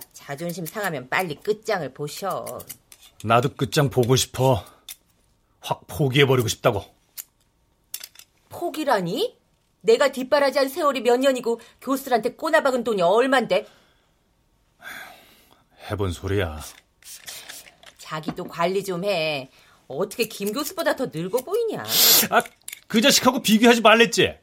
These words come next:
Speaker 1: 엊그제 티비 토론에 출연했는데 스타일 죽이더라.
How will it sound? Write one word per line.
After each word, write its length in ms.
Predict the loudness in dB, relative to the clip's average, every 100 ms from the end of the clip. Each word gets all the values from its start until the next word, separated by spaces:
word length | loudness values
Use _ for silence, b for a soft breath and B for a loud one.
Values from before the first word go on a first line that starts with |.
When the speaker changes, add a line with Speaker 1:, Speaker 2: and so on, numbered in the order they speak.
| -10
Speaker 1:
엊그제 500 | -10 -8 -8 -8 -8
티비 280 | -8 -10 -8
토론에 320 | -4 -4 -6
출연했는데 1040 | -6 -4 -4 -4 -4 -2 0 0 0 -4 _
스타일 440 | -20 _ -12 -10
죽이더라. 800 | -12 -16 -16 -12 -8 -4 -4 -8